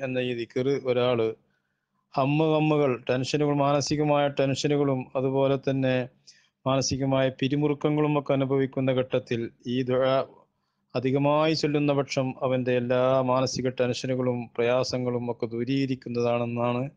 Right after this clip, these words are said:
നബി സല്ലല്ലാഹു അലൈഹി വസല്ലമ തങ്ങൾ പറഞ്ഞതിൻ്റെ ഉദ്ദേശി-, പറഞ്ഞതിൻ്റെ ഉദ്ദേശം. ബഹുമാനപ്പെട്ട യൂനുസുഫ്, യൂനുസ് നബി അലൈഹി സ്വലാത്തു വസ്സലാമിൻ്റെ ചരിത്രം നമുക്കൊക്കെ അറിയാമല്ലോ. ബഹുമാനപ്പെട്ട യൂനുസ് നബി അലൈഹി സ്വലാത്തു വസ്സലാം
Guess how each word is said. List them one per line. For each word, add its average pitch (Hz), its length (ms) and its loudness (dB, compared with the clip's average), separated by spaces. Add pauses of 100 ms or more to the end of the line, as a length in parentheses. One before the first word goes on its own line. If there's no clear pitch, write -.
(440)
നബി 117 140 -2
സല്ലല്ലാഹു 117 580 0
അലൈഹി 113 180 -4
വസല്ലമ 113 440 -4
തങ്ങൾ 110 360 -6 (720)
പറഞ്ഞതിൻ്റെ 110 480 -4
ഉദ്ദേശി-, 107 400 -8 (160)
പറഞ്ഞതിൻ്റെ 110 460 -4
ഉദ്ദേശം. 101 420 -8 (640)
ബഹുമാനപ്പെട്ട 131 500 0
യൂനുസുഫ്, 135 720 0
യൂനുസ് 135 400 0
നബി 139 140 0
അലൈഹി 135 180 0
സ്വലാത്തു 139 380 -2
വസ്സലാമിൻ്റെ 131 680 0 (180)
ചരിത്രം 127 460 -2
നമുക്കൊക്കെ 120 400 -2
അറിയാമല്ലോ. 113 540 -2 (540)
ബഹുമാനപ്പെട്ട 127 480 0
യൂനുസ് 123 460 0 (640)
നബി 127 200 0
അലൈഹി 123 260 2
സ്വലാത്തു 123 380 -2
വസ്സലാം 123 500 0